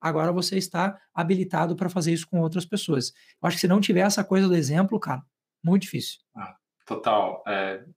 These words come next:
Speaker 2: é, é impossível você trazer algum tipo de autoridade se as palavras são vazias, né? É, o, o exemplo arrasta.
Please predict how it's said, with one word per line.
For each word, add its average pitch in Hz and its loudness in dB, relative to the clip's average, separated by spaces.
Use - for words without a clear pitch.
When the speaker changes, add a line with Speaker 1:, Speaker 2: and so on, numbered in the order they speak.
Speaker 2:
é, 113 -4
é 117 -4
impossível 113 -2
você 101 0
trazer 101 0
algum 98 0
tipo - -4
de 92 -4
autoridade 104 0
se - -8
as - -10
palavras 107 2
são 120 -2
vazias, 87 -2
né? 104 -6
É, 104 -10
o, - -6
o 120 0
exemplo 120 2
arrasta. 92 0